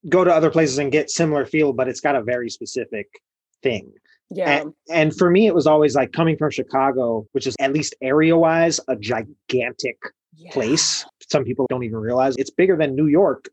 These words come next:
Speaker 1: area-wise,
Speaker 2: Mm-hmm.
Speaker 1: you know.
Speaker 2: Mm-hmm.
Speaker 1: But Boston, it felt like a ci-, a big city in ways, but in a lot of ways, it's like a bunch of small towns.
Speaker 2: Yeah.
Speaker 1: Which is, it was just like a inter-, it was interesting to me, you know. And when you're in school there, you don't necessarily get all of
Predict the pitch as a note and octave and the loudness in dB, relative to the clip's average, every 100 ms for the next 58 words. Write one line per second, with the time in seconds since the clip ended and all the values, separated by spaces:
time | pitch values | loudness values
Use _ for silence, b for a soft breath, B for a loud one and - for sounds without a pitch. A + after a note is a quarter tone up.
0 | - D#3+ E3+ B2 G2+ F2+ F3 F3+ - C#3+ | -2 2 2 2 -2 -10 -16 -16 -12 -8
1 | B2 F#3 F3+ F3+ F#3+ D#3 C#3+ D3 D3 F3 | -6 -8 -10 -12 -6 -2 0 0 0 0
2 | F3 D#3 C#3+ - D3 G3 G3 F#3+ F#3+ F3 | 0 0 -2 -4 0 0 2 2 2 0
3 | - - - F#3 D3 C#3 F3+ - G3+ F3+ | -4 -6 0 0 2 2 0 2 0 2
4 | E3 D3+ F#3 F#3+ - C#3 - _ D3 C#3+ | 0 0 0 0 0 -4 -4 _ -6 -2
5 | C#3 D3 D#3+ D#3+ C#3 - C3+ A#2 A#2 C#3+ | 0 2 2 2 -2 -4 -6 -6 -4 -4
6 | D3 C#3 C#3 C3 - A#2 C#3 F3 - - | -4 -4 -4 -6 -6 -8 -6 -6 -10 -10
7 | E3 D3+ D#3 D3 D3 D#3 D3+ D#3+ C#3+ D#3+ | -10 -8 -8 -10 -4 -2 0 0 2 2
8 | C3 D#3 D#3 C3 B2 A#2 _ - F3+ - | 2 0 0 0 0 -2 _ 0 0 2
9 | F#3 D#3+ D#3 D3+ G3 G3+ D3 D3 C3 C3+ | 2 2 2 2 0 0 -2 -2 -4 -2
10 | D3+ C#3+ G3 A3 D#3+ D#3 D3+ D3 A2+ - | -2 2 2 4 2 2 2 0 -4 0
11 | C3+ B2 A2+ A#2 A2 G2 G#2+ A2 - G#2+ | 2 2 0 -4 -6 -6 -10 -10 -8 -6
12 | G#2 G#2+ G#2 G#2+ G#2+ G#2 F#2+ | -6 -8 -2 2 4 2 -2